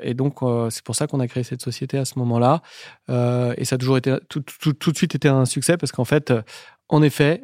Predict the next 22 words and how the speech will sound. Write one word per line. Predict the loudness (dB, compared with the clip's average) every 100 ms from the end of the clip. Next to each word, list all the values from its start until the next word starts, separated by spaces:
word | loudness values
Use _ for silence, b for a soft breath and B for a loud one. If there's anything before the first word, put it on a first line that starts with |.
| -2
euh, | 2 2 0
ce | -2
qui | -2
est |
intéressant, | 0 0 0 -2
c'est | -4 -6
que | -6 -6 -2
nos | -2
clients, | 0 -2 0
une | -2
fois | -6
qu'ils | -10 -8
deviennent | -2 0 0
clients | -2 -4
chez | -2 -2
nous, | -4 -6 b b b -8
ils |
voient | 0 0
la | 0
différence | -4 -4 -4 -4 -6 -10
aussi | -14 -12 -12
avec, | -12